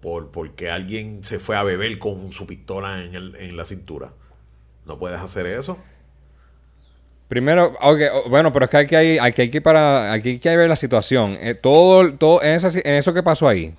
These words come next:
Speaker 2: todo el mundo tenía su, los pap-, la licencia de
Speaker 1: Chico, no
Speaker 2: portación
Speaker 1: sé.
Speaker 2: y uso de armas, todo, todo fue legal, las armas fueron compradas en armería, no hay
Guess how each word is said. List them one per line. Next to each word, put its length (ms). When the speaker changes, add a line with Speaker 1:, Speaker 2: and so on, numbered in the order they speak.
Speaker 2:
todo 160
el 60
mundo 220
tenía 340
su, 440
los 120
pap-, 480
la 180
licencia 500
de 60
Speaker 1:
Chico, 120
no 100
Speaker 2:
portación 400
Speaker 1:
sé. 60
Speaker 2:
y 40
uso 280
de 80
armas, 500
todo, 240
todo 240
fue 180
legal, 380
las 120
armas 280
fueron 200
compradas 480
en 60
armería, 600
no 140
hay 300